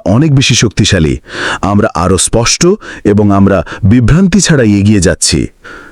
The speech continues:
যাত্রা চলতে থাকবে এবং এটি অব্যাহত রয়েছে এবং আমাদের গল্পের সবচেয়ে উত্তেজনাপূর্ণ অংশ এখনও বাকি। সামনে সুন্দর দিন আসছে। অবশ্যই ব্যাক অফিসে টিউন ইন করতে ভুলবেন না,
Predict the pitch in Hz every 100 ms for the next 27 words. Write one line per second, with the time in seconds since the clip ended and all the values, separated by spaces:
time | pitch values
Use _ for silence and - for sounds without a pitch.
0 | - - 87 101 120 - 165 185 170 147
1 | 160 135 110 87 62 - - - - -
2 | 110 120 120 113 110 92 98 113 131 123
3 | 104 92 - 73 - - - - - -
4 | 120 143 143 143 151 170 120 127 127 175
5 | - 151 - 180 143 139 196 175 196 175
6 | 185 185 143 160 139 104 71 - - -
7 | 131 160 147 101 85 - 67 - - _
8 | - - - - 110 110 113 110 127 147
9 | 156 120 113 101 85 - - 62 - -
10 | - - - 120 147 - 156 110 110 113
11 | 123 120 113 107 113 107 110 107 110 -
12 | 90 104 90 87 82 65